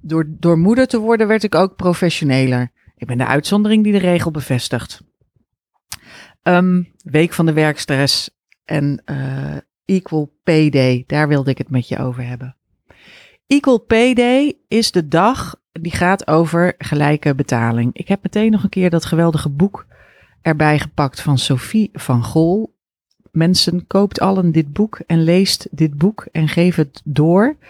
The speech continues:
Ik heb het ook nog cadeau gedaan aan mensen. Waarom vrouwen minder verdienen en wat we daaraan kunnen doen.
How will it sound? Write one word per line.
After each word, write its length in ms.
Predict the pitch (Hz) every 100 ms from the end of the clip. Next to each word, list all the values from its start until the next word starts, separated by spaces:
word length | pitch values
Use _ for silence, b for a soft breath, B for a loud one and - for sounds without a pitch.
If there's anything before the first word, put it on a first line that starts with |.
| B B
Ik 60 | -
heb 120 | -
het 60 | -
ook 100 | 160
nog 160 | 156
cadeau 380 | - 135 139 185
gedaan 300 | 196 175 175
aan 100 | 165
mensen. 440 | 160 165 - 185 - B B _
Waarom 420 | 160 175 233 247
vrouwen 560 | - 196 190 180 170 160
minder 320 | 220 220 196
verdienen 540 | - 147 143 139 151 - _ _ -
en 220 | 127 120
wat 240 | 143 -
we 200 | 170 170
daaraan 560 | 151 135 135 131 127 135
kunnen 320 | - 127 123
doen. 360 | 120 135 113 120